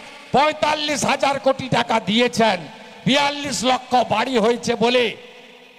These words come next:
ইউটিলাইজেশন পাঠিয়েছে। আর দুদিন আগে জলপাইগুড়ি, ময়নাগুড়ির ঝড়ে দেখে এলাম,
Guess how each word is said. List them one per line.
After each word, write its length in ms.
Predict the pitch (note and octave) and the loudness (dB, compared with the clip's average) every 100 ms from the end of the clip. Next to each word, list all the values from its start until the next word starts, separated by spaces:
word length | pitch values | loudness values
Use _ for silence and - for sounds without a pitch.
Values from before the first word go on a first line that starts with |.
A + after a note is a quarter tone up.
| - - - | -20 -16 -4
ইউটিলাইজেশন 1000 | B3+ D#4 D#4 D#4 D4+ D4+ D4+ C#4 C#4 C4+ | 0 0 0 0 2 0 -2 0 0 -2
পাঠিয়েছে। 760 | B3+ A#3+ A#3 A#3+ A3+ G#3+ G#3 C#3 - - - | -2 -2 0 -2 0 0 -2 -6 -16 -8 -2
আর 180 | A#3 - | 0 0
দুদিন 400 | B3+ C#4 C#4+ C4 | -4 -2 0 2
আগে 400 | B3 C4 D4+ F4+ F4+ - - - - | 2 2 2 2 0 -4 -16 -8 0
জলপাইগুড়ি, 720 | C4+ C#4+ - C#4+ C4 C4+ C4+ | 0 2 0 0 0 -2 2
ময়নাগুড়ির 720 | A#3+ B3 C4 B3 A#3 A#3 G#3+ | 2 2 0 -2 -2 -2 -4
ঝড়ে 340 | D#3+ G#3 A#3+ | -2 0 0
দেখে 360 | A3 A3 A3 A3 | 0 -2 0 0
এলাম, 400 | G#3 G3+ F3+ | 2 2 2